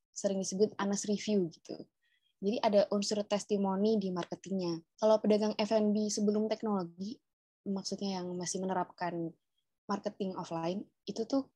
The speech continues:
masih mengandalkan itu ya, dari mulut ke mulut. Jadi pelanggan yang puas itu tuh ngasih tahu temennya kalau enak tuh di situ makanannya, atau murah tuh di situ, dan lain sebagainya. Dan akhirnya tempatnya jadi rame gara-gara banyak yang ngomongin. Nah, kalau sekarang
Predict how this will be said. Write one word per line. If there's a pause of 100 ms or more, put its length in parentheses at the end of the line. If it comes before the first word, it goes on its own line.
masih
mengandalkan
itu
ya,
dari
mulut
ke
mulut. (280)
Jadi
pelanggan
yang (160)
puas
itu
tuh
ngasih
tahu
temennya
kalau
enak
tuh
di
situ
makanannya, (880)
atau
murah
tuh
di
situ, (480)
dan
lain
sebagainya.
Dan
akhirnya
tempatnya
jadi
rame
gara-gara
banyak
yang
ngomongin. (640)
Nah,
kalau
sekarang